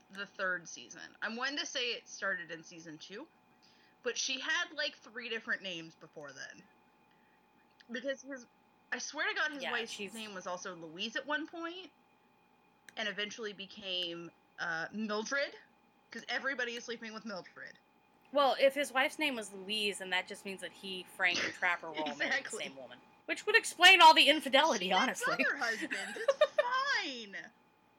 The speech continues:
Speaker 2: It's an interesting set of brother husbands to choose.
Speaker 1: And he has two or three kids.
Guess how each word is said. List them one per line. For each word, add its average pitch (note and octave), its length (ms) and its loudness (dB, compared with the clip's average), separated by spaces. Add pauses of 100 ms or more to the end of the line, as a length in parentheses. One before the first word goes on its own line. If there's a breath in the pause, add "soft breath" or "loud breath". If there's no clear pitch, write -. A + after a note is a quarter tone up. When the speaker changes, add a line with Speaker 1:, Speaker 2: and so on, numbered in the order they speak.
(400 loud breath)
Speaker 2:
It's - 80 0
an C4+ 120 6
interesting D4+ 420 4
set - 240 6
of A#3+ 100 0
brother C4+ 340 6
husbands C#4 500 0
to D#4 140 0
choose. - 260 -6 (2000 soft breath)
Speaker 1:
And D#4 80 -8
he G#4+ 100 -8 (160)
has - 260 -10
two - 180 -8 (260)
or C#4 100 -4
three C#4 320 -8
kids. E4+ 320 -8